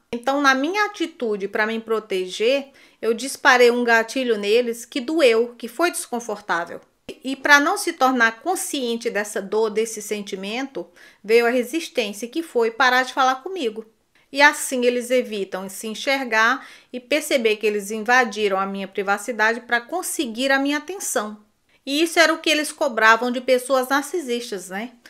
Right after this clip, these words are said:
Atenção, validação, querer ser ouvido, ser visto. Então, eles transferiram isso pra mim.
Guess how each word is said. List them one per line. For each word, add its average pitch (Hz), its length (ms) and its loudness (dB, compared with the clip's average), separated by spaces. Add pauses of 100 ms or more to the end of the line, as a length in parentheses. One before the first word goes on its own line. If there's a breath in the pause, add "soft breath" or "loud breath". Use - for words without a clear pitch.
(180 loud breath)
Atenção, 208 840 -4
validação, 202 1080 -4 (300 loud breath)
querer 233 320 4
ser 247 200 2
ouvido, 214 500 -2
ser 269 280 2
visto. 220 560 -8 (360)
Então, 240 160 2
eles 247 200 0
transferiram 311 680 2
isso 294 200 -8
pra 339 200 2
mim. 233 320 -4